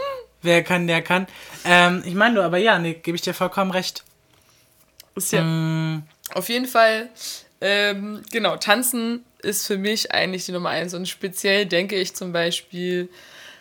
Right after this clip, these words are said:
Speaker 2: an den Schauspieler von Step Up, hier den Film, ähm,
Speaker 1: Nicht gesehen.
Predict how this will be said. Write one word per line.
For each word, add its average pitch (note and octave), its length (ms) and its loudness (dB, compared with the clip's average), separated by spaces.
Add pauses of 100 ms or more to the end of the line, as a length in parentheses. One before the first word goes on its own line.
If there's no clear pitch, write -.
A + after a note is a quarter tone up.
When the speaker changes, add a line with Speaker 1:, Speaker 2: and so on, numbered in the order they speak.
(760)
Speaker 2:
an F3+ 600 2
den F#3+ 260 -2
Schauspieler F#3+ 760 0
von F#3+ 360 -2
Step - 420 0
Up, - 320 -2
hier F3 240 -6
den E3+ 180 -6
Film, F3+ 600 -2 (280)
ähm, E3 1040 -6 (360)
Speaker 1:
Nicht D#3+ 240 0
gesehen. C3 520 -4